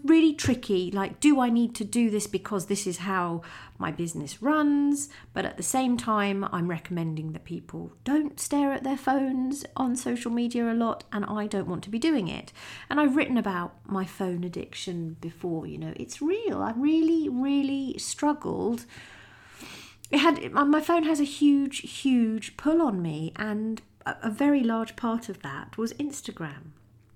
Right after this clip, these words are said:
And I don't know if you've seen, uh, the documentary, The Social Dilemma on Netflix,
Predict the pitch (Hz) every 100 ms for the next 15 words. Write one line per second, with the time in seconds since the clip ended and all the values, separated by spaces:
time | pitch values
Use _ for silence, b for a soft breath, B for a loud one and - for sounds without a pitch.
0 | _ _ - 240 220 214 202 202 185 185
1 | 190 - 185 - - 220 196 180 175 -
2 | - 185 170 180 175 - - 180 175 -
3 | 175 170 170 - 175 - 180 165 - 170
4 | 170 170 165 160 165 - 170 175 - -
5 | 165 165 - -